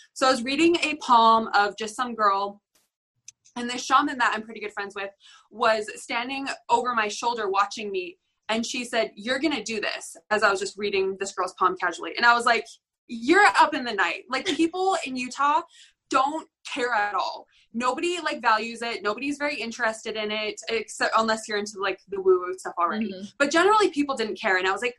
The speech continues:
Speaker 1: "What do you mean? Like, I'm in social media marketing. I don't wanna have people come sit on my floor and get a palm reading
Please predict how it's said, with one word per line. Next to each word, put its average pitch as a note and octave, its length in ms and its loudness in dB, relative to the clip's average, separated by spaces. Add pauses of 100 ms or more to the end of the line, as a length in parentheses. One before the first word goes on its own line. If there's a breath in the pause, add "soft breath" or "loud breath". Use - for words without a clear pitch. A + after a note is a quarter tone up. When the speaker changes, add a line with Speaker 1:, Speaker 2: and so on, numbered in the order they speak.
(120)
Speaker 1:
"What G#4+ 240 2
do G#4 60 6
you E4 100 8
mean? F#3+ 240 -2
Like, G#3+ 180 0
I'm C#4+ 160 4
in F#4 80 2
social F4+ 360 0
media A#3 240 -4
marketing. A#3+ 580 -2 (340 loud breath)
I A3+ 120 2
don't A3 240 2
wanna D#4+ 160 2
have E4 240 0
people D#4 240 -4
come C4+ 320 0
sit B3+ 200 -6
on B3 160 4
my D4 120 -2 (100)
floor A#3+ 260 2
and G#3+ 140 -4
get F#3 160 0
a D#4 60 -2
palm C#4 400 0
reading C4+ 260 -6